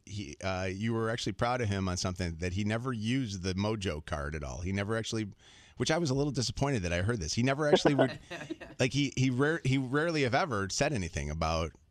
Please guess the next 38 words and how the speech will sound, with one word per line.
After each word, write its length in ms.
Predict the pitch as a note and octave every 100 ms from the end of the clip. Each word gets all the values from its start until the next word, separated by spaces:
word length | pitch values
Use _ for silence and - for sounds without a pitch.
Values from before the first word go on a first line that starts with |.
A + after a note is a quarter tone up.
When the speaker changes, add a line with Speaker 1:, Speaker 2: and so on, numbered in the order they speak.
| _
Speaker 1:
about 220 | F#2+ F#2 F#2
his 100 | F2
dad 280 | F#2 F2+ E2+
or 60 |
anything 340 | E2+ E2+ D#2 D#2
like 160 | D#2
that. 220 | D2+ C2+ - _ _ _ _ _ _
Speaker 2:
No, 320 | - B2+ A2+
never. 340 | F#2+ G2 E2+ - - _
It, 200 | G2 G#2
yeah, 160 | G2 F#2
it 180 | G#2 A2+
never 300 | A#2+ G#2 F#2+ _ - -
came 240 | G#2+ G2 F2 -
from 120 | F2+
him 200 | G2+ F2+
at 80 | F2+
all. 340 | F#2+ E2 - _ _
Uh, 140 | F#2 F#2 F#2 - -
in 140 | G2 F2+
fact, 280 | C#3+ A#2+ G#2
I 40 |
mean, 140 | G#2
it 60 | G#2
was 100 | G2
one 160 | B2 B2
thing 220 | G#2 G2
that, 120 | F2+ - -
that, 200 | F#2+ F2+ - _ _ _ - _ _ _ _ -
you 100 | G2
know, 60 |
I 80 | F#2
really, 420 | G2+ G#2 F2+ F2 -
I 60 | G2
really 240 | G2+ E2+
liked 240 | F#2+ A#2+
about 200 | G2+
him 60 | F2+